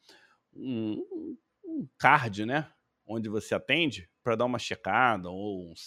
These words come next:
ou no computador. E antes de qualquer tratamento de prurido, tem que definir o possível mecanismo, ou seja, tem que ir atrás da causa.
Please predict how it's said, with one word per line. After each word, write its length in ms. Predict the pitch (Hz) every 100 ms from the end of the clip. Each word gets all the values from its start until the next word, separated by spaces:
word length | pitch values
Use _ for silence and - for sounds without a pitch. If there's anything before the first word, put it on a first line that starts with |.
| - - _ - _
ou 220 | - 107
no 140 | 113 104
computador. 1040 | - 95 - 90 82 101 120 101 87 - - _ _ - - - _ -
E 320 | 160 190 196
antes 400 | 226 262 262 190
de 160 | 160 190
qualquer 580 | - 175 160 196 233 220
tratamento 600 | 190 160 151 139 139 127
de 100 | 120
prurido, 540 | - 104 113 180 120 - -
tem 200 | 214 226
que 100 | 208
definir 720 | 180 175 151 131 131 156 160 _ _ _ _ -
o 80 | 139
possível 640 | - 156 - - 233 208
mecanismo, 800 | 170 151 151 120 123 139 156 151
ou 120 | 127 139
seja, 300 | 120 104 98
tem 200 | 135 127
que 100 | 135
ir 40 |
atrás 320 | 127 131 127
da 100 | 135
causa. 680 | - - 131 120 95 85